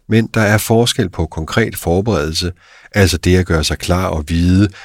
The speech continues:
hvad der bliver forventet af hende, og hvad hun skal gøre, sige og bede om, og så grublerier eller bekymringer om alt det, der kan gå galt.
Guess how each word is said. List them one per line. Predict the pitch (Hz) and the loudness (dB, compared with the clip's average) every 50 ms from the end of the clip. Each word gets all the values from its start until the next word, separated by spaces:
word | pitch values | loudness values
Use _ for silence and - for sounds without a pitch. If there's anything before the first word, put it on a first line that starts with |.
| - _ _ | -20 _ _
hvad | - 90 92 | 0 2 2
der | 101 101 | 2 2
bliver | 92 - 80 | 2 0 -2
forventet | - - 78 73 85 95 92 80 78 | -2 -4 -4 0 0 0 0 -2 -4
af | - 82 87 90 | -2 0 2 2
hende, | 104 95 90 87 - - - _ _ _ | 2 2 0 -4 -8 -14 -20 _ _ _
og | - 90 | -4 0
hvad | 85 87 85 | 2 2 0
hun | 85 82 | 0 -2
skal | - - 73 73 | -4 -4 -6 -6
gøre, | - 85 80 82 90 98 101 95 95 _ _ - | -2 -2 0 2 2 2 2 0 -6 _ _ -4
sige | - - - 85 85 87 95 85 | -4 -2 0 0 0 0 0 -2
og | - - | -4 -4
bede | _ 101 107 110 87 | _ -2 -2 0 0
om, | 95 92 85 - _ _ _ _ _ - - - - - | 0 0 -2 -4 _ _ _ _ _ -20 -20 -20 -6 -2
og | 107 104 | 0 2
så | - - 131 131 127 127 - | 4 4 4 2 2 -2 -2
grublerier | - 110 101 90 92 85 80 95 104 110 107 110 107 101 - | 0 0 0 2 0 0 2 2 2 2 2 0 -2 -2 -2
eller | - 82 80 76 | -2 -4 -4 -4
bekymringer | 76 - 78 - - 117 113 - 107 104 95 87 85 | -4 -6 -10 -2 0 0 0 2 -2 -4 -2 -2 -4
om | 78 - - 80 85 - | -4 -4 -4 -6 -6 -2
alt | - 104 104 71 - - | -2 -2 -4 -4 -2 0
det, | 92 92 95 - _ - _ _ _ | 2 2 2 0 _ -20 _ _ _
der | - 92 | -4 -2
kan | - 85 73 | -2 -2 -4
gå | 78 78 | -4 -10
galt. | 73 - 85 80 76 - - - - | -8 -4 -4 -4 -4 -4 -10 -16 -20